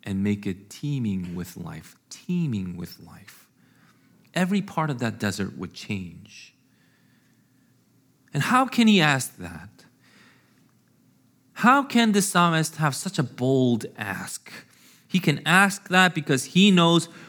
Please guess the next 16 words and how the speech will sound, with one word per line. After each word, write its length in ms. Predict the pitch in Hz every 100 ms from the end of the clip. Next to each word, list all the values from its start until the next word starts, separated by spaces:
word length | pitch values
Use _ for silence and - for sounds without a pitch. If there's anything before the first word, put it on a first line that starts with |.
| -
what 320 | - 151 185 -
kind 420 | 156 143 147 143
of 180 | 135 107
God 480 | 113 107 107 104
Yahweh 480 | 101 98 95 92 92 -
is. 280 | 110 95
He 280 | - 127 127
remembers 960 | 117 113 107 113 135 143 123 110 104 -
verses 480 | 107 98 101 92 - _ _
one 340 | 92 95 101 98
to 140 | 98
three. 460 | 90 - 101 92 95 - -
He 260 | - 139 113
remembers 960 | 107 101 101 113 175 151 98 85 -
his 460 | - 113 95 - - -
salvation 880 | - 95 92 95 117 - 85 85